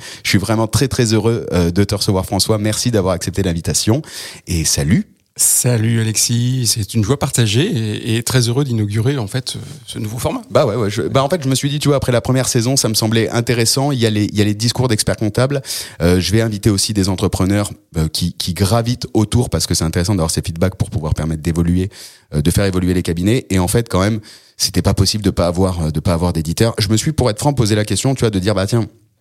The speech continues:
Speaker 1: comment je garde mon indépendance, euh, comment faire venir des, des éditeurs sans que ce soit promotionnel, et cetera. Et en fait, après réflexion et après, après notre échange aussi,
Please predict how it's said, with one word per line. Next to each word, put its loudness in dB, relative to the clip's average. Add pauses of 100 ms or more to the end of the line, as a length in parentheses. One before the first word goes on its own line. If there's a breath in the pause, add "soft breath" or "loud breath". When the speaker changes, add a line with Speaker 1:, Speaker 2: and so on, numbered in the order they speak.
(460)
Speaker 1:
comment 2
je -2
garde -2
mon 2
indépendance, 2
euh, 4
comment 2
faire 0
venir 0
des, 2
des 0
éditeurs 0 (300 loud breath)
sans 2
que -2
ce 2
soit 0
promotionnel, 2
et 0
cetera. 0
Et -2
en 2
fait, 0
après 2
réflexion 0
et 0
après, 0
après 0
notre 0
échange 0
aussi, 0